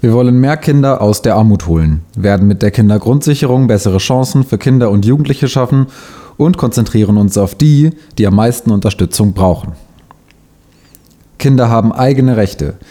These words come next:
die wir im Grundgesetz verankern wollen. Außerdem wollen wir den Kinderschutz stärken. Familien sind vielfältig. Sie sind überall dort, wo Menschen Verantwortung füreinander übernehmen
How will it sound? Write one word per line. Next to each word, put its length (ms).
die 160
wir 200
im 120
Grundgesetz 600
verankern 540
wollen. 320
Außerdem 640
wollen 300
wir 100
den 140
Kinderschutz 540
stärken. 480
Familien 680
sind 240
vielfältig. 720
Sie 160
sind 180
überall 380
dort, 420
wo 100
Menschen 420
Verantwortung 640
füreinander 680
übernehmen 640